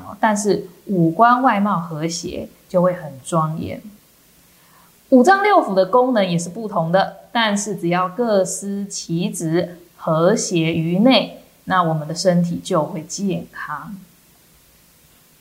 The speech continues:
所以僧团呢，因为奉行了这个六合敬，所以我们能够达到和乐与清净，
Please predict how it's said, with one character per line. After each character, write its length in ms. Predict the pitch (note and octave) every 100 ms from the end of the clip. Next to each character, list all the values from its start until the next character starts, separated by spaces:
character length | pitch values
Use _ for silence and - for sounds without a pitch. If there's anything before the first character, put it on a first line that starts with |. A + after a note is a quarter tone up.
| _ _ _ _ _ _ _
所 160 | - G3+
以 180 | A3+ G#3
僧 360 | - B3+ B3+
团 320 | B3+ F3+ F3
呢， 420 | F3+ F#3+ F#3 G3+ G3+ _ _ _ _ _ _
因 200 | A3 A3+
为 160 | A3+ G#3
奉 360 | G#3 F#4 A#3+
行 300 | G3+ F3+ E3
了 120 | D#3+
这 140 | D#3 F3
个 140 | E3+
六 340 | E3 C4+ B3 E3+
合 320 | F3 D#3 D#3
敬， 420 | - F#3 F3 - - _ _ _
所 200 | - F#3+
以 100 | G3+
我 180 | G3
们 220 | F3+ E3+ E3
能 120 | E3+
够 160 | F#3
达 220 | F#3+ E3 D#3
到 240 | F#3 F3
和 460 | D#3+ - E3+ D#3+ G3
乐 340 | B3 G3+ -
与 80 | D3+ C3+ -
清 640 | - - - D4 C#4+ C#4 C#4
净， 420 | C#4+ A3+ -